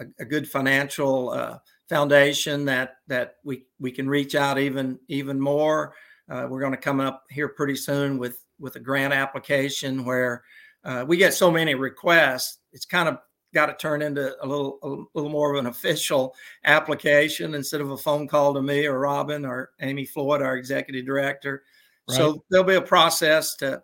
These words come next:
Speaker 1: to fill out some forms and, and, uh, start looking at,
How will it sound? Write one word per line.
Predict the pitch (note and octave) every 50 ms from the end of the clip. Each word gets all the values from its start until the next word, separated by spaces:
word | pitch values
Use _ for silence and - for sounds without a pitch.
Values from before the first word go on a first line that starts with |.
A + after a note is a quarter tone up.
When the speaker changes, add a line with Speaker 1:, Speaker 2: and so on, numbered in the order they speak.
| _ _
Speaker 1:
to | - -
fill | - - D#3+ D3 D3+
out | D3 C#3+ D3 -
some | - - C3+ B2 A#2+
forms | - - D#3+ D3+ C#3+ D3 D3 C#3+ C#3+ D3 C#3 C#3
and, | B2+ B2+ B2 A#2+ - _ _ _ _ _ _
and, | - B2+ B2+ B2 B2 C3 C3 B2+
uh, | B2+ B2 B2 B2 C3+ C#3
start | - - - - C#3+ C#3 C#3+
looking | D3 D3 C#3+ D3 C#3+ C3+
at, | C3 C3 - _